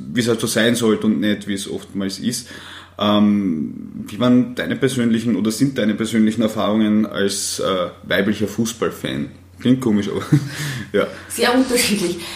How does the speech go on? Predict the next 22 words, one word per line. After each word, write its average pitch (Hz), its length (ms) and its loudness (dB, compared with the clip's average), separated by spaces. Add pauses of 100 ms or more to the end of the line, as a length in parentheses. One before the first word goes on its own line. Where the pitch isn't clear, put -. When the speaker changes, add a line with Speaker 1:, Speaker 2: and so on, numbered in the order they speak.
(140)
Speaker 2:
Ähm, 202 200 2 (220)
ich - 260 -6
bin, 247 340 -2
ich 202 120 -2
geh 220 120 -2
zum 220 180 -2
Fußball, 214 400 -4
seitdem 196 320 -2
dass 185 160 -6
ich 180 100 -4
sechs 175 300 -2
bin. 269 300 0 (1000)
Und 202 360 6 (640)
ich 214 360 0
bin 214 500 -2
aber 202 720 0
nicht 208 160 0
mit 202 140 0
der 196 80 0
Vienna 190 300 2
sozialisiert 240 680 -2
worden, 233 360 0